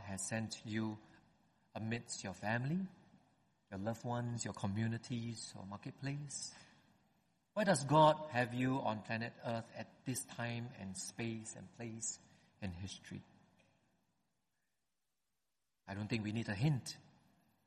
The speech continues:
I believe part of our calling is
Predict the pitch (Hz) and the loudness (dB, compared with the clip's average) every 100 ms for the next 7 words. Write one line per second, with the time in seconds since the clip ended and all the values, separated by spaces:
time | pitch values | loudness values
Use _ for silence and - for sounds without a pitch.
0 | _ _ - 107 120 117 127 120 107 104 | _ _ -4 0 0 2 2 2 6 4
1 | - - 147 147 110 131 - - - _ | 4 6 6 6 0 -4 -10 -20 -20 _
2 | 180 165 - - | 2 2 2 -4